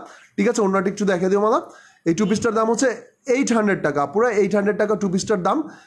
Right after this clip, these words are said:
একদম, আহ, সেমি পিওর ওড়না দিয়ে পাচ্ছেন এবং ওড়নার length হবে হচ্ছে গিয়ে আড়াই গজের, হ্যাঁ, মানে পাঁচ হাতের ওড়না পাবেন, হ্যাঁ। এই টু পিসটার দাম হচ্ছে ফা-,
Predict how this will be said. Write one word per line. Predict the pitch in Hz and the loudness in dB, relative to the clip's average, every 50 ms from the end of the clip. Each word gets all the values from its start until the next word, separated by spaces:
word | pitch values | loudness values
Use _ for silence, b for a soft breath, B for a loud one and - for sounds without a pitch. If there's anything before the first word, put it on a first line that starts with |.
| B B - | B B -4
একদম, | 165 175 175 190 240 240 233 | -2 -2 0 -2 -2 -2 -2
আহ, | 208 226 214 196 | -2 0 0 0
সেমি | 196 - 226 220 214 202 | 0 0 0 2 2 0
পিওর | 170 208 208 196 | 2 0 0 2
ওড়না | 202 196 185 185 185 | 2 2 2 0 2
দিয়ে | 175 190 | 0 0
পাচ্ছেন | 180 190 185 - 233 220 | 0 0 -2 0 0 0
এবং | 214 208 208 196 | 2 2 2 2
ওড়নার | 190 190 190 208 208 196 | 0 2 2 2 0 2
length | 180 180 196 208 196 220 | 2 2 2 2 2 0
হবে | 214 208 208 | 0 2 2
হচ্ছে | 208 202 208 214 196 | 0 0 0 0 0
গিয়ে | 196 202 | 0 0
আড়াই | 175 170 170 180 175 | 0 0 2 2 2
গজের, | 170 156 135 147 147 | 2 2 0 0 0
হ্যাঁ, | 190 262 254 165 | 2 0 0 0
মানে | 165 165 175 160 | 0 0 -2 0
পাঁচ | 156 202 202 196 - | 0 -2 -2 -2 -2
হাতের | 202 170 175 165 | -2 0 0 0
ওড়না | 156 147 143 127 | 2 0 0 -2
পাবেন, | 131 123 135 151 220 | -2 -2 0 0 0
হ্যাঁ। | 302 302 294 B B B B B B B B | 0 -2 -4 B B B B B B B B
এই | 180 165 | -2 -2
টু | 160 202 208 | 0 0 -2
পিসটার | 208 202 208 226 202 | -2 -2 -2 -2 0
দাম | 214 208 214 | 0 0 0
হচ্ছে | 214 196 262 233 | 0 0 -2 -2
ফা-, | - - 226 220 214 220 | 0 -2 0 0 0 -2